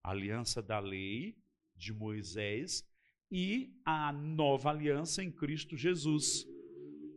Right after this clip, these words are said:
Lá em Gálatas, vamos ver no livro de Romanos,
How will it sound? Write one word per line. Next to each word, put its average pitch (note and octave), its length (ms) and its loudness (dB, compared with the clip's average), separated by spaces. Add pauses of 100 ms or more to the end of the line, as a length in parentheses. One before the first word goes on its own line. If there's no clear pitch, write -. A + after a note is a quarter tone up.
(240)
Lá G2 180 4
em C#3+ 100 -6
Gálatas, C3 880 0 (340)
vamos A#2 420 -2
ver A2+ 520 -2 (240)
no A#2 180 -2
livro A2 260 0
de F#2+ 100 -6
Romanos, B2+ 960 -2